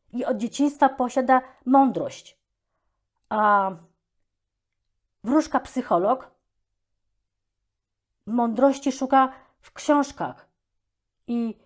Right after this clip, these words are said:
to dla takiej wróżki jest wstyd jak beret. Tak sobie myślę, że idzie zima. To na moją głowę założę beret, aby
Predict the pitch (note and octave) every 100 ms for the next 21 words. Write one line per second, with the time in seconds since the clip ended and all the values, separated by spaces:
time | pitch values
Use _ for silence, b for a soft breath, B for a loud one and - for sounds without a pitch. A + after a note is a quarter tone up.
0 | _ _ _ _ _ - A#3 A3+ A3 A#3
1 | C4+ C#4 B3+ A#3 B3 - - B3+ B3+ b
2 | b _ _ - C4 C4 - _ - D4+
3 | D4+ C#4 A#3+ D4 B3 - - _ _ _
4 | _ _ _ _ _ _ _ _ _ _
5 | _ _ _ - C4+ C4 B3+ A#3 G#3 -
6 | G#3+ B3+ C4 b b _ _ A3+ C4 C4+
7 | C4 F#3+ F3 C3 B2 _ _ _ _ _
8 | _ _ _ - G3+ G3 C4 C#4 A#3 G3
9 | D#3+ E3 F#3 B3+ C#4 _ _ _ - A#3+
10 | A3 A3 D#4 D#4 C4 D#3 - - _ _
11 | _ _ _ _ _ A3+ A3+ A3+